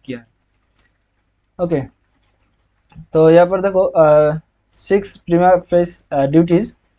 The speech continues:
तो duties one ought to follow intuitively in the absence of an overriding duty। ठीक है, तो कौन कौन सा है?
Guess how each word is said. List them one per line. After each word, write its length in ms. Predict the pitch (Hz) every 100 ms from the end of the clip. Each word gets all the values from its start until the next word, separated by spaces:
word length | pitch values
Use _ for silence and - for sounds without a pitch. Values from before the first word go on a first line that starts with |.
| -
तो 80 | 165
duties 460 | 160 175 180 233 214
one 360 | 196 185 185
ought 380 | 196 - 165 175 180 208
to 80 | 185 -
follow 320 | 170 156 240 -
intuitively 680 | 151 156 196 190 190 190 226 277 _ _ _ _ _ 165
in 140 | 185
the 140 | 190 185
absence 460 | 160 165 208 214 -
of 140 | 180 175 175 160
an 80 | 196 156
overriding 680 | 156 190 190 185 190 175
duty। 180 | 139 117 - _ _ _ _ _ _ _ _ _ -
ठीक 120 | 180
है, 140 | 120 - _ _ _ -
तो 220 | 180 185
कौन 180 | 185 185
कौन 140 | 202
सा 160 | 190 196
है? 160 | 214